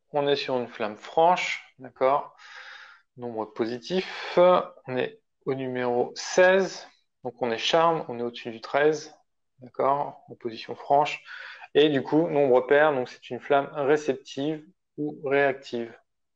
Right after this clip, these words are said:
D'accord ? J'aime bien aussi dire réactive. Alors, qu'est-ce que l'on a comme mots-clés ? Alors, j'en ai noté beaucoup pour cette fois. Il y en a plein qui me sont venus,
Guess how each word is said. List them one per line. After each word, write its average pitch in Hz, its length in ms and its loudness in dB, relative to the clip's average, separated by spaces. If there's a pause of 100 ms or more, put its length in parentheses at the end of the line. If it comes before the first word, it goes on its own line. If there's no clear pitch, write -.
(240)
D'accord ? 120 380 -2
J'aime 123 160 4
bien 127 100 4
aussi 127 220 -2
dire 127 200 -2
réactive. 120 560 0 (1800)
Alors, 143 520 6 (2000)
qu'est-ce 180 320 6
que - 140 2
l'on 156 260 4
a 165 420 4 (140)
comme 156 400 2 (360)
mots-clés ? 156 760 2 (180)
Alors, 135 200 4
j'en 131 160 2
ai 127 80 4
noté 131 300 0
beaucoup 196 360 0
pour 170 160 4
cette 135 180 2
fois. 143 280 4
Il 139 80 0
y - 20 0
en 113 60 -2
a 110 80 2
plein 147 240 -4
qui 135 140 -12
me 123 40 -8
sont 127 220 -6
venus, 131 260 -6